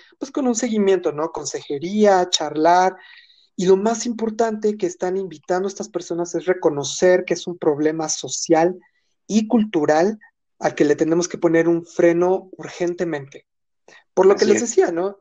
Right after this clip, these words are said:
Speaker 1: Esta parte de, de, de que afecta, biológicamente te afecta. O sea,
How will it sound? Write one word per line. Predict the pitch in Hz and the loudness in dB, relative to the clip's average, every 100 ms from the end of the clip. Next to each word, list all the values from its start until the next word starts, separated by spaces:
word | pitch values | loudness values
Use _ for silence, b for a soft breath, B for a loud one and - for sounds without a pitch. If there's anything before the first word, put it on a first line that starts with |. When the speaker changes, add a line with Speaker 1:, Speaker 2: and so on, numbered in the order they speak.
| _ b b - | _ b b -18
Speaker 1:
Esta | 156 202 | -4 -2
parte | 202 180 190 185 | 0 -2 0 -2
de, | 156 147 | -2 -6
de, | 151 143 147 131 | -8 -6 -8 -10
de | 147 | -10
que | - | -8
afecta, | 151 - 185 180 190 196 - _ - | -10 -2 -4 0 0 0 -6 _ -2
biológicamente | 165 226 - 175 170 180 | 0 0 -2 -4 -4 -4
te | 190 | -6
afecta. | 143 143 - - _ _ _ _ _ _ _ _ | -8 -12 -18 -20 _ _ _ _ _ _ _ _
O | - | -6
sea, | 165 151 151 | 0 0 -2